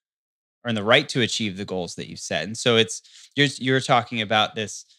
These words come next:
the concept we believe in, goal setting to the now, which is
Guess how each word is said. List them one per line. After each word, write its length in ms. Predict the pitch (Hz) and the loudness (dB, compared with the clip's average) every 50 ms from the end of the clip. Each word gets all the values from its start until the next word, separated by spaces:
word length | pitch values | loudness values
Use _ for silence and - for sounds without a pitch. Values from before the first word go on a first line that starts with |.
| _ _ _ _ _ - | _ _ _ _ _ -10
the 60 | 123 | -2
concept 400 | - 131 123 113 - 123 104 107 | 2 2 2 2 0 -4 -2 2
we 120 | 123 139 143 | 2 2 4
believe 280 | 135 131 120 117 104 | 4 4 4 4 4
in, 160 | 110 110 104 | 2 0 -2
goal 260 | 101 101 - 117 117 110 | -4 -4 -2 -2 0 0
setting 340 | - - 120 110 107 101 | 0 2 2 2 2 0
to 120 | 95 - 95 | -4 -8 -10
the 80 | 98 | -8
now, 360 | 95 104 107 117 127 131 117 107 | -6 -2 0 2 2 2 0 0
which 200 | 101 - - - | -4 -8 -14 -14
is 200 | - - - | -14 -14 -16